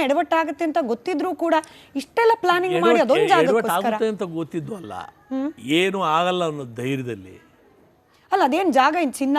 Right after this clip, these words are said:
Speaker 1: ಚಿನ್ನದ ಭೂಮಿನ? ಏನ್ ಅಷ್ಟು ಇಷ್ಟೆಲ್ಲ ಎಫರ್ಟ್‌ಗಳು ಆ
Speaker 2: ಅಲ್ಲ,
Speaker 1: ಭೂಮಿಗೆ
Speaker 2: ಆ,
Speaker 1: ಬೇಕು?
Speaker 2: ಆ ಭೂಮಿ ಜೈ ಚಿನ್ನ ಅಲ್ಲ.
Speaker 1: ಹ್ಮ್ ಹ್ಮ್.
Speaker 2: ನಿಮಗೆ ಆ ಭೂಮಿ ಅಲ್ಲ ಬೇಕಾಗಿರೋದು. ಅದರ ನೆಪದಲ್ಲಿ ನಿಮಗೆ ಆಲ್ಟರ್ನೇಟಿವ್ ಸೈಟ್ ಸಿಗ್ತದೆ.
Speaker 1: ಹ್ಮ್.
Speaker 2: ಈಗ ನೀವು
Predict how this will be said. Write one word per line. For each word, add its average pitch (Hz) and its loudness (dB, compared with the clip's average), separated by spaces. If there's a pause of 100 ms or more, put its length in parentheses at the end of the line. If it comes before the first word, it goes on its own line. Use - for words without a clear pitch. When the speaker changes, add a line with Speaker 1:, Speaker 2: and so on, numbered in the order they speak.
Speaker 1:
ಚಿನ್ನದ 294 0
ಭೂಮಿನ? 226 -4
ಏನ್ 320 0
ಅಷ್ಟು - -6
ಇಷ್ಟೆಲ್ಲ 370 -2
ಎಫರ್ಟ್‌ಗಳು 330 0
ಆ 277 6
Speaker 2:
ಅಲ್ಲ, 302 2
Speaker 1:
ಭೂಮಿಗೆ 247 4
Speaker 2:
ಆ, 262 2
Speaker 1:
ಬೇಕು? 180 4
Speaker 2:
ಆ 254 4
ಭೂಮಿ 269 -2
ಜೈ 220 0
ಚಿನ್ನ 233 0
ಅಲ್ಲ. 170 2
Speaker 1:
ಹ್ಮ್ 247 -4
ಹ್ಮ್. 254 -8
Speaker 2:
ನಿಮಗೆ 190 0
ಆ 185 6
ಭೂಮಿ 226 0
ಅಲ್ಲ 220 2
ಬೇಕಾಗಿರೋದು. 196 2
ಅದರ 151 4 (340)
ನೆಪದಲ್ಲಿ 214 4
ನಿಮಗೆ 170 -2
ಆಲ್ಟರ್ನೇಟಿವ್ 214 2
ಸೈಟ್ 175 -6
ಸಿಗ್ತದೆ. 123 -12
Speaker 1:
ಹ್ಮ್. - -14 (880)
Speaker 2:
ಈಗ 170 4
ನೀವು 180 6